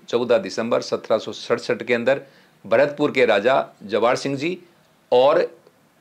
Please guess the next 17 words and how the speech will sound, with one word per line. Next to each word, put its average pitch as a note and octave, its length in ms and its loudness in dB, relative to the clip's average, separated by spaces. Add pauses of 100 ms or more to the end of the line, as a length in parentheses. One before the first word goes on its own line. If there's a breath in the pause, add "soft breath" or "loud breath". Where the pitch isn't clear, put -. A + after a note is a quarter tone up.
(340)
जयपुर C#3 380 2
के C3+ 60 4
राजा A#2+ 240 2
माधो D#3 340 0
सिंह B2+ 180 -6
जी A2+ 140 -6
की A#2 120 -4
सेनाओं G#2+ 380 -4
के G#2+ 80 -2
बीच F#2+ 240 -10
में G2+ 60 -4
लड़ा G2 200 0
गया A2 180 2
था। D3+ 180 0
माधो A#2 340 -2
सिंह A2+ 200 -8
जी A2 180 -8